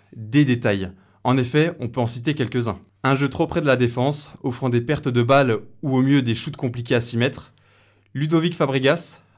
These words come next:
un des chefs de la défense, très vite sous la menace d'une exclusion après deux demi-minutes. Et finalement, un Vincent Gérard qui devrait songer à devenir égérie de chaîne d'argent,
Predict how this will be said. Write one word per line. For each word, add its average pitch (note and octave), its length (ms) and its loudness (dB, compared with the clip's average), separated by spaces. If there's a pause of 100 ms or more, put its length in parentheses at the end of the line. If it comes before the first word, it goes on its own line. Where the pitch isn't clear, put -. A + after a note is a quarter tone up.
(220)
un C3 140 0
des B2 100 2
chefs C#3+ 260 0
de C3 60 -4
la A#2+ 120 2
défense, B2+ 500 -2
très D3+ 200 0
vite D3+ 160 -2
sous - 120 -8
la B2 100 2
menace C3+ 420 0
d'une A2+ 160 -6
exclusion C3 540 -4
après A#2 240 -4
deux A#2 220 -4
demi-minutes. A2 520 -4 (380)
Et C3+ 80 -2
finalement, D#3+ 680 2
un C3+ 120 0
Vincent D3 340 0
Gérard D3 420 0
qui D3+ 100 -8
devrait B2+ 300 0
songer D3 420 0
à D#3 60 4
devenir C3 320 0
égérie C#3+ 320 0
de B2 100 2
chaîne F3 240 0
d'argent, B2+ 480 0